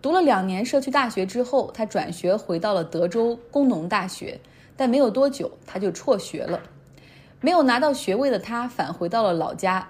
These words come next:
休斯顿。当时的 Bricks 这个砖头区已经充满了底层黑人社区的绝望、贫困、毒品、黑帮、暴力。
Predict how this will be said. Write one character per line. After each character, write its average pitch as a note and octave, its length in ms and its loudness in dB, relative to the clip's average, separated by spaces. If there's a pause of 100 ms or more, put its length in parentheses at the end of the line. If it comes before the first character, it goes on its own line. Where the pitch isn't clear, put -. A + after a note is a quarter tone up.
休 - 220 -4
斯 - 100 -10
顿。 - 260 -4 (480)
当 D#4 220 2
时 - 220 -2
的 A3 400 4 (160)
Bricks B3 460 2 (120)
这 G#3 100 -2
个 F#3+ 60 4
砖 C4 300 2
头 F3+ 200 -2
区 F#3+ 260 -6
已 - 140 -8
经 F#3 200 -4
充 D#4 280 -2
满 B3 220 -2
了 E3+ 80 0
底 E3+ 240 -10
层 F3 180 -8
黑 A#3+ 220 -2
人 F#3+ 220 -2
社 F#3 240 -4
区 F3 160 -12
的 E3 100 -4
绝 D#3+ 240 -8
望、 F#3 260 -8 (640)
贫 F#3+ 260 -4
困、 D4 320 0 (280)
毒 F#3 180 0
品、 - 260 -8 (400)
黑 B3+ 220 4
帮、 B3+ 400 0 (240)
暴 A3+ 220 2
力。 D#3+ 260 -8